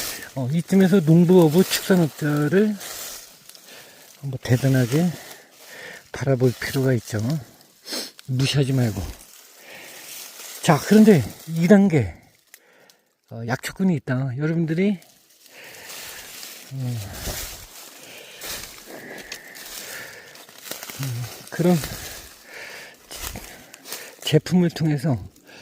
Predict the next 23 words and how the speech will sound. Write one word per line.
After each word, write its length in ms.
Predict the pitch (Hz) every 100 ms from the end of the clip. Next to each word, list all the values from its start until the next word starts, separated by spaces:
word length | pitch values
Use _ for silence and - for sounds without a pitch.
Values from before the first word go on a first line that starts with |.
| - - -
오 160 | 151
대 160 | 165 156
영양소 460 | 147 151 147 151
등을 520 | 123 135 165 190 190 170 _ _ _ _ - - _ -
적절하게 460 | - - 139 135
섭취하지 500 | 127 - - 156 131 123
않고 420 | 113 - 160 156 _ _ _ -
덜 180 | 151
먹거나 580 | 180 185 - 143 101 - _ _ - - - -
가행으로 540 | - 120 151 151 147
먹고 360 | 127 107 - 107 - _ _ _ _ _ _ _ _ -
또 160 | 160
적절히 400 | - - 170 160
먹었는데도 840 | 156 127 131 127 120 123 160 170 139 _ _ _ _ - - - - - - _ _ _
질병 380 | - 180 185 165
발생 360 | 151 165 160
요인에 640 | 139 135 135 170 156 117 _ -
그런 160 | 139
환경에 460 | 127 185 165 160 165
너무 340 | 127 - -
접해 260 | - 127 127
있을 240 | 127 - -
때 220 | 92